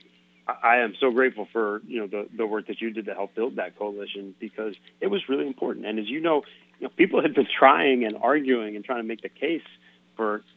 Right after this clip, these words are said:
changing that pilot formula and more fully funding it for a long time without a lot of progress. And I think it was that coalition that finally moved the needle with, with Senator Looney's leadership, uh,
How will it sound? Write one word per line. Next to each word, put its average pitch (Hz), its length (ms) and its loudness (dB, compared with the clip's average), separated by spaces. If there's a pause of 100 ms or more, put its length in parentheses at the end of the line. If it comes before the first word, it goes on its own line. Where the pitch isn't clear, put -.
(220)
changing 123 380 0
that 113 140 -6
pilot 113 300 -4
formula 113 320 -6
and 101 100 -10
more 107 160 -6
fully 117 280 -6
funding 113 340 -6
it 110 140 -8 (340)
for 117 80 2
a 110 60 0
long 110 200 -2
time - 280 -6
without 107 220 2
a 107 40 -2
lot 104 140 0
of - 80 -12
progress. 104 340 -4 (180)
And 101 140 -2
I 107 160 -6
think 110 160 -6
it 110 60 -6
was 104 160 -10
that 104 180 -2
coalition 107 760 -4
that 98 160 -6
finally 101 280 -4
moved 98 200 -8
the 104 60 -6
needle 98 400 -2 (120)
with, 110 240 0 (100)
with 120 180 0 (520)
Senator 120 200 4
Looney's 120 260 4
leadership, 147 480 4 (220)
uh, 107 180 -4